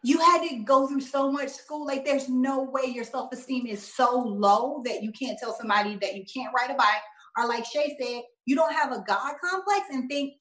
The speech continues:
"I can learn how to ride a bike in thirty minutes." Like, that was just bizarre to me. I was just like, "Nah, I don't quite know about that." That didn't really pass the smell test for me as far as that situation goes.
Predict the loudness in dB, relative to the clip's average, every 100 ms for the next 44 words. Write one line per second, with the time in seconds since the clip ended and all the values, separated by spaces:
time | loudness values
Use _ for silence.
0 | -16 _ -2 -2 -4 -2 -2 -2 -2 -2
1 | -4 -4 -8 -6 -4 -6 -8 -12 0 0
2 | 0 -4 -4 2 4 2 -4 -10 -8 -6
3 | -6 0 2 2 2 -2 -4 -4 -8 -8
4 | -8 -12 -14 -14 -14 -16 -10 -6 -6 -6
5 | -10 -4 -2 -2 -4 -6 -6 -6 -10 -10
6 | -6 -6 -4 -4 -4 -4 -4 -4 -6 -8
7 | -8 -8 -8 -8 -8 -12 -10 -8 -8 -10
8 | -12 -10 -4 -4 -4 -4 -2 0 -2 -6
9 | -4 -6 -4 -4 -6 -4 -4